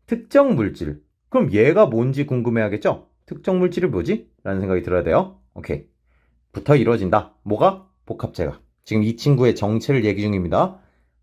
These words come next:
오케이. 금 나노 입자 플러스 특정 물질이래. 오케이? 그러니까 난 뭐가 궁금해야 된다고?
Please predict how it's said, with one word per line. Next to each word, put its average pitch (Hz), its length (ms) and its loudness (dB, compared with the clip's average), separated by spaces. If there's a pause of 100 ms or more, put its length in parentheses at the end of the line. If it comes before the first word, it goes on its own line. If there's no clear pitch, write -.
오케이. - 240 -12
금 151 280 2
나노 107 260 2
입자 107 300 -2
플러스 156 500 0
특정 175 360 -4
물질이래. 147 600 -2 (400)
오케이? 165 360 -4 (240)
그러니까 143 260 4
난 127 180 4
뭐가 123 200 0
궁금해야 120 340 -2
된다고? 120 540 -2